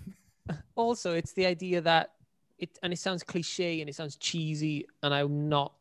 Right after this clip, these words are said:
Speaker 2: normally the guy to admit to stuff like this, but what gives us fun here does seem to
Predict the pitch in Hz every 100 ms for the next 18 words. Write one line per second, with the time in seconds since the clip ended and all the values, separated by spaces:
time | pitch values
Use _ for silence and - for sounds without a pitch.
0 | _ 151 143 143 143 139 135 143 135 131
1 | - 135 131 - _ _ _ 131 - 147
2 | 147 139 - 139 - 135 135 123 135 143
3 | - - 147 - _ _ _ _ 185 180
4 | 190 180 180 190 - - - 147 135 135
5 | 170 143 143 147 202 _ _ _ _ _
6 | _ _ - 180 190 165 - - _ _
7 | - - - 175 185 175 - 151 131 127